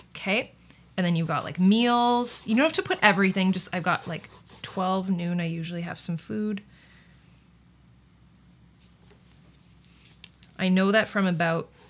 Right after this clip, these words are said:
noon till three, I film.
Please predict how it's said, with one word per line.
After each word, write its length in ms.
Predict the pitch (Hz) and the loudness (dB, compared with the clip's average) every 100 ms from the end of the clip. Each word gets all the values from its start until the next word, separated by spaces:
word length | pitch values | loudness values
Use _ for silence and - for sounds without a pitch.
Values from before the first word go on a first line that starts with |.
| - | -8
noon 640 | 180 180 196 214 233 240 247 | -2 2 4 4 2 0 0
till 540 | - - 214 196 190 | -2 0 0 2 0
three, 960 | 185 - - - 175 190 160 156 262 - - _ - - _ - | -2 -12 -12 -6 -2 -2 -2 -2 -4 -8 -18 _ -20 -20 _ -10
I 100 | 175 | -6
film. 640 | 175 - 185 151 160 269 | -6 -4 -2 0 -2 -4